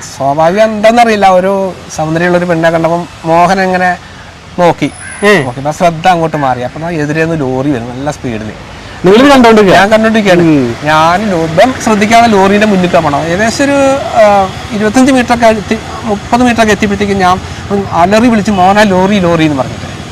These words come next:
Speaker 1: ഞാൻ ഇവന്റെ മുഖത്താണ് നോക്കിയിട്ട്. പെട്ടെന്ന് ഞാൻ മുന്നിൽ നോക്കിയ ലോറി.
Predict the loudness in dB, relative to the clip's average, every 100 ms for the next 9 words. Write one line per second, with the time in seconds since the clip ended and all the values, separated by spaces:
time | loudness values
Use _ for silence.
0 | 0 0 2 2 4 4 4 2 0 -2
1 | -4 -4 0 2 2 2 0 -2 0 0
2 | 0